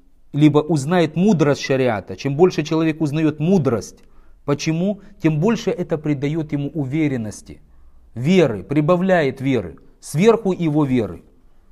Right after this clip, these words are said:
"Ва идh каля Ибрахиму робби арини кейфа тухьил маута". Когда сказал Ибрахим, алейхиссалату вассалям: "О Аллах, покажи мне, как ты оживляешь мертвых".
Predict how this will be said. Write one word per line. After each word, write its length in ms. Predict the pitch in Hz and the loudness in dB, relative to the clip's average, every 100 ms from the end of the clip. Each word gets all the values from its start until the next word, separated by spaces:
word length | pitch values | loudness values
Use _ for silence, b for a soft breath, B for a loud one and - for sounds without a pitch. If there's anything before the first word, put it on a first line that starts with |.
| - _ _ _ _ - | -20 _ _ _ _ -6
"Ва 120 | 143 | -2
идh 200 | 156 - | -2 2
каля 260 | 180 180 170 | 6 8 6
Ибрахиму 600 | 170 151 156 175 190 160 | 4 2 2 2 2 2
робби 320 | 202 170 170 | 2 2 0
арини 440 | - 190 185 156 | 2 2 0 -2
кейфа 360 | 151 220 208 185 | -4 -4 -4 -4
тухьил 420 | 185 - 160 156 | -4 -4 -4 -2
маута". 460 | 143 107 95 80 - - - - - - - - - - - - - _ - - - - | -2 -4 -6 -14 -18 -20 -20 -20 -20 -20 -20 -20 -20 -20 -20 -20 -20 _ -20 -20 -20 -8
Когда 280 | 127 120 147 | -6 -2 -4
сказал 560 | - 143 170 160 139 b b b b | -2 0 2 2 0 b b b b
Ибрахим, 520 | 156 143 143 151 160 | -4 0 2 2 0
алейхиссалату 680 | 151 139 143 143 147 147 139 | 0 0 -2 -4 -4 -2 -4
вассалям: 460 | 139 139 151 165 | -4 -4 -4 -2
"О 140 | 180 185 | 0 0
Аллах, 320 | 160 151 151 | 2 0 -2
покажи 360 | 156 151 156 202 | -2 -4 -4 -2
мне, 160 | 160 | -4
как 200 | 127 147 | -4 -6
ты 100 | 151 | -4
оживляешь 520 | 120 107 104 107 98 - | -6 -6 -6 -8 -10 -12
мертвых". 420 | 101 92 - | -12 -14 -16